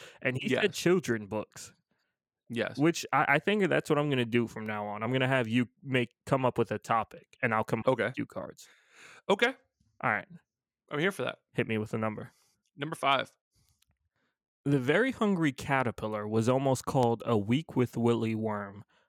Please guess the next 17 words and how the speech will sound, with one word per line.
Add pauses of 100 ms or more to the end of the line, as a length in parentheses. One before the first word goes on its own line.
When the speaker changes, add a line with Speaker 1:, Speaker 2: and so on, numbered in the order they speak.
(100)
Speaker 1:
but
after
a
typo,
publishers
read
it
as
A
Week
with
Willy's
Worm,
causing
the
change. (520)
Speaker 2:
<laughs>